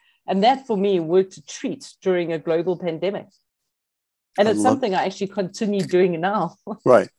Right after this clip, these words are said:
Speaker 2: right. It's, it's interesting because what worked early in the pandemic, you, you know, we, we reached out to a lot of people, checking in on them and l-, you know, learning what they were going through, et cetera.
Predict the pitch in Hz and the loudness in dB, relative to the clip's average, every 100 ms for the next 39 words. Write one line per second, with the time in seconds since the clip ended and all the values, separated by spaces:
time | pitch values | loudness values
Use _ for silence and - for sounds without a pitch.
0 | _ _ - 113 104 - 120 - 139 120 | _ _ 2 4 4 2 0 0 0 0
1 | - 120 - 123 107 101 101 101 104 110 | 0 -2 0 2 2 0 -2 0 0 2
2 | 107 104 - - _ _ _ _ - 113 | 2 2 0 -20 _ _ _ _ 4 6
3 | 107 98 90 92 92 92 90 90 - 104 | 6 2 -2 -4 -2 -2 -2 -4 -8 -8
4 | 104 - 107 92 90 92 - 101 107 104 | -6 -6 -2 0 0 -2 -4 -6 -2 0
5 | 98 107 - 107 92 101 95 90 - 98 | 4 4 4 2 2 0 -2 -2 -4 -8
6 | 98 - 101 101 95 101 95 95 92 90 | -6 -4 -4 -2 0 0 2 0 0 0
7 | 92 95 92 107 104 92 98 95 92 87 | 0 0 -2 -2 -2 2 2 2 0 0
8 | 95 92 95 90 90 - 95 90 - 101 | 0 0 -2 -4 -4 -2 -2 -2 -4 -4
9 | - 90 | -2 -4